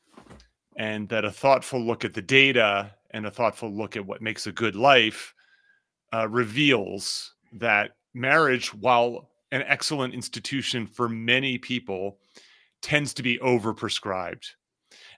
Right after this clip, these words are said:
and tends not to be useful necessarily through the entire lifespan. And as a result, we have a bunch of single people who,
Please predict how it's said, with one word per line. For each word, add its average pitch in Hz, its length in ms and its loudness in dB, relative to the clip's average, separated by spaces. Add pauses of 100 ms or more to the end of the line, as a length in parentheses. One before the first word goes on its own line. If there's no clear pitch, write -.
and 127 140 -2
tends 135 260 -4
not 139 220 4
to - 80 -8
be 127 100 -2
useful 117 440 -2
necessarily 107 760 -2
through 107 240 -6
the 101 140 -4
entire 95 400 -4
lifespan. 95 600 -10 (1200)
And 131 420 4
as 127 200 0
a 131 60 -4
result, 147 480 2
we 131 120 -2
have 123 200 0
a 110 40 -4
bunch 127 300 -4
of 107 80 -6
single 113 380 -4
people 101 720 -4 (520)
who, 113 500 -6